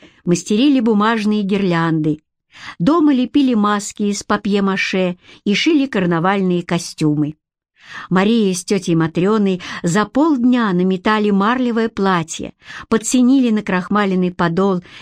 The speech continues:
и пустили по нему серебряные кружевные снежинки. Наталья Фридриховна вырезала их из фольги.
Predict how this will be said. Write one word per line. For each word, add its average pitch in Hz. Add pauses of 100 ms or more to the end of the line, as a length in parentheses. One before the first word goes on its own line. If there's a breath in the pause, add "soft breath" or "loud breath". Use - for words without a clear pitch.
и 247
пустили 254
по -
нему 196
серебряные 202
кружевные 175
снежинки. 160 (720 loud breath)
Наталья 180
Фридриховна 175 (340 loud breath)
вырезала 170
их 180
из 190
фольги. 208